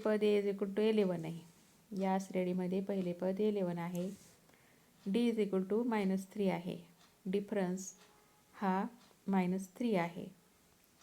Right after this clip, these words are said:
ही क्रमिका अंकगणिती श्रेणी आहे, त्यामुळे ही क्रमिका अंकगणिती श्रेणी येते, कारण डिफरन्स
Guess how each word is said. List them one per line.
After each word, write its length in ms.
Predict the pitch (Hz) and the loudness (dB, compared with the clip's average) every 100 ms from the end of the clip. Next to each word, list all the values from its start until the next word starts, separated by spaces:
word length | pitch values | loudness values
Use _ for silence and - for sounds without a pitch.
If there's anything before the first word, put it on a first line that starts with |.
| - _ _ _ _ _ _ _ _ _ - _ _ _ _ _ _ _ _ - | -20 _ _ _ _ _ _ _ _ _ -20 _ _ _ _ _ _ _ _ -2
ही 260 | 254 262 269 262 - | 2 4 2 -4 -4
क्रमिका 520 | 226 214 208 208 202 - | 2 2 2 0 -2 -2
अंकगणिती 720 | 202 196 202 196 190 180 196 | -2 -2 0 2 2 0 -4
श्रेणी 400 | 196 220 214 208 | -2 2 4 4
आहे, 440 | 180 180 180 175 175 - - - - _ _ _ _ _ _ _ _ - | 4 2 -2 -4 -4 -8 -18 -20 -20 _ _ _ _ _ _ _ _ -2
त्यामुळे 400 | 185 190 214 190 196 - - - - | 2 2 2 0 0 -4 -16 -20 -10
ही 80 | 196 196 | -6 -2
क्रमिका 440 | 196 190 190 196 202 | 2 2 2 0 -2
अंकगणिती 680 | 202 196 196 190 180 180 208 | 0 0 0 0 -2 -2 -6
श्रेणी 340 | 208 220 202 185 | -4 0 2 2
येते, 160 | 180 | 0
कारण 360 | 180 190 190 247 - - - - - - | -2 0 0 -2 -6 -18 -18 -20 -18 -4
डिफरन्स 520 | 208 208 202 247 - | -2 2 2 0 -2